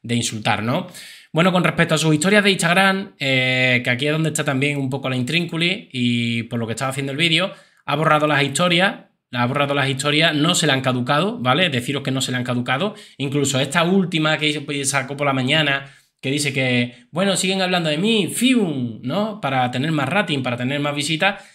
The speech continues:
ya ni siquiera esa está, ¿vale? Eh, y bueno, la última historia que tendría al respecto sobre el Gran Hermano vip sería esta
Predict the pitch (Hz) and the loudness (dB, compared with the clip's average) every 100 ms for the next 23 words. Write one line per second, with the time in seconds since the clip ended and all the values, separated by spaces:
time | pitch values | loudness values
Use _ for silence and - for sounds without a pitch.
0 | - 147 165 180 151 147 143 143 139 127 | -2 0 2 2 2 4 4 4 0 0
1 | 190 214 247 - _ - 120 143 214 247 | 2 0 -2 -16 _ -2 2 4 2 -2
2 | - - - _ _ 147 147 139 135 131 | -16 -20 -20 _ _ 2 4 6 6 6
3 | 127 123 123 208 175 156 233 247 - 135 | 4 2 2 2 4 4 2 -2 0 2
4 | 135 151 147 160 156 147 175 170 160 180 | 4 2 2 2 2 0 0 2 4 4
5 | 214 - _ _ _ _ _ _ 143 135 | 0 -8 _ _ _ _ _ _ -6 -2
6 | 131 135 151 147 147 165 170 156 127 123 | 0 2 0 2 -2 -2 -2 -4 -4 -2
7 | 120 127 139 139 139 139 139 170 - 131 | 0 0 -2 -2 -2 -2 -2 -2 -2 -2
8 | 120 143 160 170 170 180 233 - | 0 2 2 0 0 -2 -4 -16